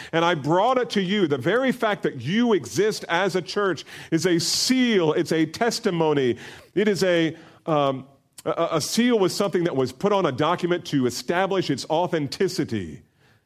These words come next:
And he's saying, "The very fact that you exist as a result of my ministry is the seal of my apostleship."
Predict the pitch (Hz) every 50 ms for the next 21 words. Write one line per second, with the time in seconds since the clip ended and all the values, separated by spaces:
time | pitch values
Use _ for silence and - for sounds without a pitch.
0 | _ _ _ _ - 156 170 175 165 170 202 196 185 180 170 156 - - - -
1 | - 151 131 110 160 214 247 269 254 240 - 233 220 - - - - 131 117 165
2 | 240 277 269 240 151 - - 180 170 131 113 - - - - - _ _ _ _
3 | _ _ _ _ _ _ - 165 165 165 180 170 170 170 208 196 175 139 135 151
4 | 156 165 202 233 262 262 226 226 226 202 - - - 135 120 107 98 87 82 -
5 | - - _ - 143 139 143 - 135 - - - - - 175 160 143 127 117 -
6 | 101 104 104 101 101 98 - 104 101 98 - 107 92 - - - 98 - -